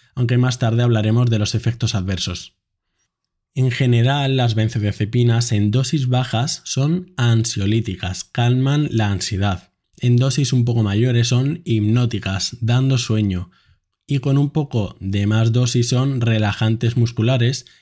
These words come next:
y ya a dosis casi máxima son anticonvulsionantes, para paliar las convulsiones. Pero su acción fundamental es ansiolítica.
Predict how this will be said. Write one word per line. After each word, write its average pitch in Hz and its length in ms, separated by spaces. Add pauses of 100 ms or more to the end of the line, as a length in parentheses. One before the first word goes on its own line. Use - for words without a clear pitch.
y 127 200
ya 135 340
a 104 120
dosis 117 420
casi 127 300
máxima 127 600
son 139 500
anticonvulsionantes, 107 1500 (200)
para 113 320
paliar 110 380
las 127 180
convulsiones. 98 680 (340)
Pero 123 200
su 123 160
acción 120 400
fundamental 135 840
es 147 420
ansiolítica. 104 1000